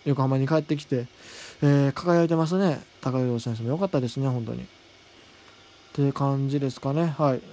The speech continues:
あと、オースティンがね、結構打ってましたね。ほんまにシーズンでも打つんやなっていう。ちょっと暴走気味なところはいくつかありましたけど、まあまあまあまあ、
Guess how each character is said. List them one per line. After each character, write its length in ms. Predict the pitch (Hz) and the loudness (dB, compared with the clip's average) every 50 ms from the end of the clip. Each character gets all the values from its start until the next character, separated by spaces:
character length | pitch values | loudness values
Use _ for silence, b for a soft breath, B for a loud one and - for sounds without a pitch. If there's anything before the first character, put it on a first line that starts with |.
| - 160 | -8 -6
あ 60 | 147 | -4
と、 120 | 143 - 196 | 0 2 2
オ 120 | 269 339 | 2 2
ー 40 | 285 | 2
ス 20 | - | 0
テ 120 | - 165 | 0 -2
ィ 40 | 147 | 0
ン 40 | 131 | 0
が 100 | 127 123 | 0 0
ね、 220 | 127 127 127 127 - | 0 0 -2 -2 -2
結 180 | 165 156 147 | -4 -4 -2
構 220 | - 127 120 120 123 | -2 -2 -2 -2 -2
打 80 | 131 | -4
っ 20 | - | -4
て 140 | - - | 0 2
ま 160 | 139 160 220 226 | 4 4 4 2
し 40 | |
た 80 | - 147 | 2 0
ね。 240 | 139 143 143 131 - - - - - - - | 0 2 0 0 -4 -8 -16 -20 -12 -6 -4
ほ 60 | 180 | 0
ん 60 | 190 | 0
ま 60 | 196 | 2
に 60 | 196 190 | 2 2
シ 100 | - 226 | 2 2
ー 40 | |
ズ 100 | 160 147 | 2 2
ン 60 | 127 117 | 2 0
で 60 | 117 | 0
も 120 | 113 117 | 0 -2
打 20 | 117 | -2
つ 120 | - 170 | 0 0
ん 40 | 147 | 0
や 120 | 127 117 | 0 0
な 180 | 117 117 120 117 | 0 -2 -2 -2
っ 20 | |
て 140 | 117 - - | -4 -6 -8
い 60 | - | -10
う。 60 | - 147 B B B B B B | -10 -10 B B B B B B
ち 80 | - 339 | -6 2
ょ 20 | |
っ 20 | - | 6
と 120 | - 170 | 6 6
暴 180 | 151 - 233 254 | 8 8 6 6
走 280 | 240 - 262 254 240 208 | 4 2 2 2 2 4
気 100 | 233 233 | 4 4
味 80 | 226 | 4
な 80 | 185 147 | 4 4
と 100 | - 135 | 2 2
こ 120 | 139 143 | 2 4
ろ 60 | 139 | 4
は 120 | 139 135 131 | 4 4 2
い 80 | 135 | 2
く 100 | 127 - | 0 -2
つ 100 | - - - | -4 -4 -2
か 80 | 143 | -2
あ 40 | 113 98 | 0 2
り 60 | 143 | 2
ま 80 | 151 | 2
し 60 | 151 - | 2 2
た 100 | - 127 | 0 -2
け 120 | - 123 | -2 -2
ど、 80 | 110 104 | -2 -2
ま 160 | 123 165 175 | 0 0 0
あ 60 | 120 | 2
ま 180 | 117 139 131 127 | 0 0 -2 0
あ 20 | |
ま 180 | 123 139 135 117 | -2 -2 -2 -2
あ 20 | 120 | -2
ま 200 | 135 143 123 - | -2 -2 -2 -4
あ、 40 | B | B